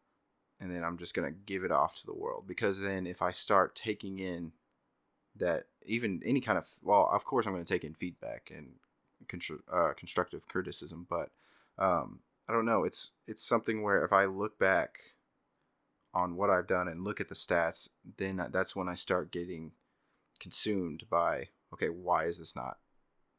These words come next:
like, why are thirty people haven't listened to this yet? Or why hasn't ten people listened to it?" Like, and then that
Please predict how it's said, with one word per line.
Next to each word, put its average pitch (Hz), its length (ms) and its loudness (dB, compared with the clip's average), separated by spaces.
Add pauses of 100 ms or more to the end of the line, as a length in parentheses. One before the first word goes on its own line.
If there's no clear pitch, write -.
(240)
like, 73 220 0 (100)
why 98 200 8
are 92 80 2
thirty 110 280 6
people 87 280 -6
haven't 90 220 -4
listened - 260 -10
to - 20 -12
this - 140 -12
yet? - 180 -4 (680)
Or 87 140 0
why 92 240 8
hasn't 95 400 0 (320)
ten 120 220 0
people 82 240 -4
listened - 280 -4
to - 140 -4
it?" - 220 -10
Like, 85 400 2 (120)
and 98 200 -4
then 92 200 -2
that 98 280 0